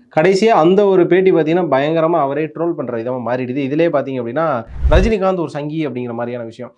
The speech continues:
தொடர்ந்து பி ஜே பி சைட்லயே அவர் வந்து சப்போர்ட் பண்ணி பேசக்கூடிய விஷயங்களா இருக்கட்டும், இதெல்லாம் வந்து தமிழகத்துல அவர் அடுத்தடுத்து பண்ணக்கூடிய படங்களுக்கு ரொம்ப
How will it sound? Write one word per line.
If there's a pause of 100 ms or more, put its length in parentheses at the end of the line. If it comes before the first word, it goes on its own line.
(260)
தொடர்ந்து
பி
ஜே
பி
சைட்லயே
அவர்
வந்து
சப்போர்ட்
பண்ணி
பேசக்கூடிய
விஷயங்களா
இருக்கட்டும்,
இதெல்லாம்
வந்து
தமிழகத்துல
அவர்
அடுத்தடுத்து
பண்ணக்கூடிய
படங்களுக்கு
ரொம்ப